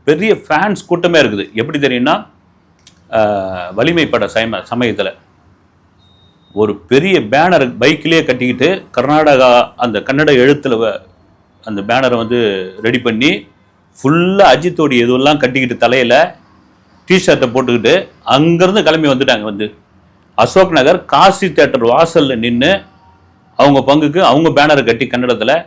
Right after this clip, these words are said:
"நாங்க யாரு தல ஃபேன்?" அப்படின்னு கொண்டாட ஆரம்பிச்சாங்க ரெண்டு பேரும் வந்து. இந்த ஒற்றுமை ரொம்ப, ஏன்னா தொடர்ச்சியா தண்ணி பிரச்சனைக்காக ரெண்டு மாநிலத்திலயும் வந்து அரசியல் ரீதியாக ஒரு சண்டை இருந்தாலும் வந்து, நாங்க ஒரு ரசிகரா அதெல்லாம் கிடையவே கிடையாதுங்க, நாங்க ரெண்டு பேரும் ஒண்ணுதான்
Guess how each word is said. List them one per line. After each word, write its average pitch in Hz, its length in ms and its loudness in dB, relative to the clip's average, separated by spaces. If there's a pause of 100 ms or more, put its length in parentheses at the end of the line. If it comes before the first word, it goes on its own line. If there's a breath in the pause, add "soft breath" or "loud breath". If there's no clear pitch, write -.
(920)
"நாங்க 160 300 4
யாரு 165 300 4
தல 151 240 2
ஃபேன்?" 135 340 0
அப்படின்னு 139 260 -4 (120)
கொண்டாட 180 380 4
ஆரம்பிச்சாங்க 180 340 2
ரெண்டு 180 220 2
பேரும் 180 160 4
வந்து. 107 280 0 (340)
இந்த 117 120 0
ஒற்றுமை 175 420 2
ரொம்ப, 147 520 0
ஏன்னா 151 380 2 (240)
தொடர்ச்சியா 170 440 4
தண்ணி 214 240 4
பிரச்சனைக்காக 165 600 2
ரெண்டு 143 260 0
மாநிலத்திலயும் 151 480 0
வந்து 139 300 0
அரசியல் 165 400 2
ரீதியாக 156 320 0
ஒரு 123 100 -2
சண்டை 135 280 0
இருந்தாலும் 113 360 -2
வந்து, 127 280 -6 (320)
நாங்க 160 560 2 (260)
ஒரு 104 180 -8
ரசிகரா 165 360 0
அதெல்லாம் 135 380 2
கிடையவே 127 240 0
கிடையாதுங்க, 95 360 -6 (340)
நாங்க 104 180 -2
ரெண்டு 113 200 -2
பேரும் 135 180 2
ஒண்ணுதான் 127 380 0